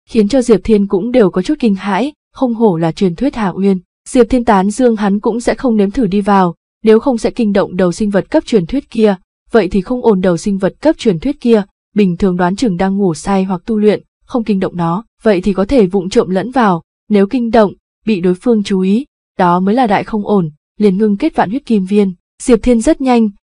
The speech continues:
liền ngưng tụ ra thân thể phòng chế vạn huyết kim viên, sau đó, hắn dùng quy tắc trí đạo danh sách thứ hai rèn luyện cỗ thân thể này, khí tức không ngừng tăng cường, vẫn là đi vào trước đi.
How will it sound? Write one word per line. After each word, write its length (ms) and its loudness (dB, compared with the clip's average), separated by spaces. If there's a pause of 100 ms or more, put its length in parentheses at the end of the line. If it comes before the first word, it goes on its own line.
(100)
liền 240 4
ngưng 220 -2
tụ 140 -2
ra 220 0
thân 180 -2
thể 180 2
phòng 220 -2
chế 160 0
vạn 200 0
huyết 180 -4
kim 160 0
viên, 280 2
sau 200 -2
đó, 340 2 (240)
hắn 180 -2
dùng 260 0
quy 120 -2
tắc 180 -2
trí 200 -2
đạo 240 0
danh 240 0
sách 200 -4
thứ 180 0
hai 200 -2
rèn 240 0
luyện 200 -2
cỗ 140 -2
thân 160 -4
thể 140 0
này, 280 -2 (320)
khí 200 0
tức 200 -2
không 220 -4
ngừng 200 0
tăng 200 -2
cường, 300 0 (320)
vẫn 160 0
là 160 0
đi 160 0
vào 180 -2
trước 220 -8
đi. 220 0